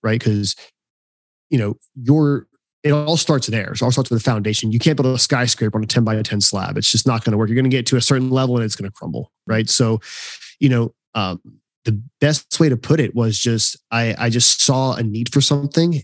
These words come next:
and I spent about a year and a half kinda collecting data from all over, whether it's the F B I, U C R,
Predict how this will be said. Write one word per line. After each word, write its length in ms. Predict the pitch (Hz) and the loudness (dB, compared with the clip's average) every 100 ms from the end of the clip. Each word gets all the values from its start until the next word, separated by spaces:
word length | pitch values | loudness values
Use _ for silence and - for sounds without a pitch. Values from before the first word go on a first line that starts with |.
| - | -2
and 120 | 123 | 0
I 200 | 113 113 - _ - | 0 -2 -4 _ -6
spent 260 | - 156 156 | -2 2 2
about 200 | 147 117 | 2 0
a 40 | |
year 260 | 107 117 127 | 0 0 2
and 80 | 120 | 0
a 120 | - | -2
half 220 | 117 113 | -2 -2
kinda 220 | - 117 107 | -2 -4 -4
collecting 640 | - 117 110 117 107 107 - | -2 -2 2 0 0 -6 -10
data 300 | 107 107 107 104 | -4 0 0 -2
from 580 | - 101 101 98 95 - | -4 -2 -2 -2 -4 -4
all 160 | 107 107 | -2 0
over, 240 | 110 104 | 0 0
whether 200 | 104 104 | 0 0
it's 120 | 107 - | -2 -2
the 200 | 120 120 | -2 -2
F 120 | 107 | 0
B 100 | 120 | 0
I, 60 | 117 | 2
U 160 | 110 107 | 0 0
C 240 | - 110 | -2 0
R, 400 | 127 123 123 123 | 0 0 0 -2